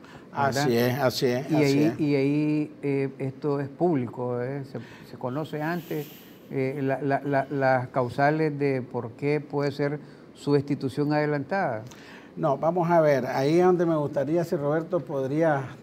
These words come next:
Speaker 2: dar tus opiniones, ¿verdad? Él
Speaker 1: Adelante,
Speaker 2: como
Speaker 1: don
Speaker 2: abogado,
Speaker 1: Roberto,
Speaker 2: ¿verdad?
Speaker 1: sí.
Speaker 2: Él como
Speaker 1: Además,
Speaker 2: abogado.
Speaker 1: a-, además como, pues, ah,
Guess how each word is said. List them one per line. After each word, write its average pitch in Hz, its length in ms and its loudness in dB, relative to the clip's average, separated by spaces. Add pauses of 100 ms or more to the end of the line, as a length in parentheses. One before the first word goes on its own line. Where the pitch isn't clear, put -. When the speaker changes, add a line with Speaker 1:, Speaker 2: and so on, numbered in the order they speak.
(120)
Speaker 2:
dar 143 200 -6
tus 156 180 -2
opiniones, 147 540 0
¿verdad? 131 340 2
Él 135 80 2
Speaker 1:
Adelante, 151 80 6
Speaker 2:
como 170 140 6
Speaker 1:
don 143 100 8
Speaker 2:
abogado, 143 360 10
Speaker 1:
Roberto, 113 80 0
Speaker 2:
¿verdad? 143 160 6
Speaker 1:
sí. 143 340 -4
Speaker 2:
Él 127 80 -4
como 156 160 0
Speaker 1:
Además, 135 260 6
Speaker 2:
abogado. 139 240 6
Speaker 1:
a-, 139 60 8
además 135 300 4
como, 156 280 -2
pues, 135 240 -8
ah, 131 120 -6